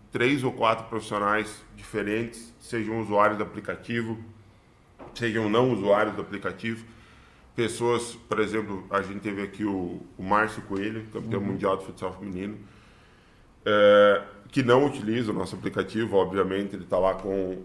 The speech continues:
Speaker 1: com as equipes de futsal. É, e a gente percebe o quê? Que o ouro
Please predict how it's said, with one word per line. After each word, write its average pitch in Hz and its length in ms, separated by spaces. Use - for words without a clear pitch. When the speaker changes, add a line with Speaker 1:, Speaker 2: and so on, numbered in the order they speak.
Speaker 1:
com 95 320
as 90 360
equipes 92 300
de 95 80
futsal. 95 720
É, 104 640
e 127 140
a 123 60
gente 131 260
percebe 127 480
o 127 60
quê? 95 420
Que 117 560
o 127 240
ouro 135 580